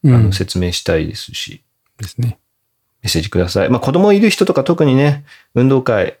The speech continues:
Speaker 2: <laughs> あの、どういうふうに撮るといいかとか、まあ、どういう機材でやるかとかは、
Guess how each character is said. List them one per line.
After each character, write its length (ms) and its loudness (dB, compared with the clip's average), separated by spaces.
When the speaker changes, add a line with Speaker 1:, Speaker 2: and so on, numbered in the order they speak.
Speaker 2:
<laughs> 100 -20
あ 80 -2
の、 340 -2
ど 120 2
う 40 4
い 40 2
う 20 0
ふ 80 0
う 40 2
に 120 2
撮 140 0
る 80 0
と 380 -2
い 120 2
い 40 0
か 140 -2
と 100 -4
か、 320 -4
ま 120 2
あ、 20 0
ど 100 2
う 60 4
い 40 4
う 40 -2
機 120 0
材 160 2
で 100 2
や 80 2
る 80 0
か 140 -2
と 120 -6
か 160 -2
は、 240 -4